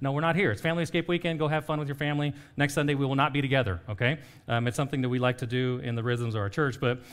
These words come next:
just because we had a bad experience at a restaurant or bad service as a restaurant doesn't mean we've discredited all restaurants, right? We may have a bad taste in our mouth about that one, but it doesn't mean we stop eating.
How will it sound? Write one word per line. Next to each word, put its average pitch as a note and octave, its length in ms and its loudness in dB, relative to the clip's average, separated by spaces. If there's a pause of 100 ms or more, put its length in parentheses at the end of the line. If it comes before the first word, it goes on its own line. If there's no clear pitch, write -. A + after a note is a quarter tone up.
(240)
just F#3 240 2
because F#3+ 340 2
we E3 120 4
had D#3+ 180 6
a C#3+ 40 4
bad C#3 300 4
experience C#3+ 960 0
at B2+ 520 0 (340)
a A#2+ 460 2 (240)
restaurant B2+ 680 2
or B2 140 2
bad D3+ 380 4
service F#3 420 0
as C3+ 140 -2
a C3 40 0
restaurant B2 560 0
doesn't E3 300 4
mean D#3+ 220 0
we've C#3+ 260 0 (220)
discredited C#3+ 580 2
all C3+ 220 4
restaurants, A#2+ 560 0
right? A2+ 260 0 (420)
We C#3+ 140 0
may D#3 220 4
have E3 180 2
a C#3+ 80 0
bad C#3 260 4
taste D#3 220 0
in C#3+ 60 -4
our C3+ 60 -2
mouth C#3 200 0
about B2 240 2
that F3 220 2
one, A#2 280 0 (220)
but C#3 140 4
it C#3 80 -2
doesn't E3+ 240 4
mean E3 140 0
we D3+ 60 0
stop C#3+ 320 0
eating. A2 460 -2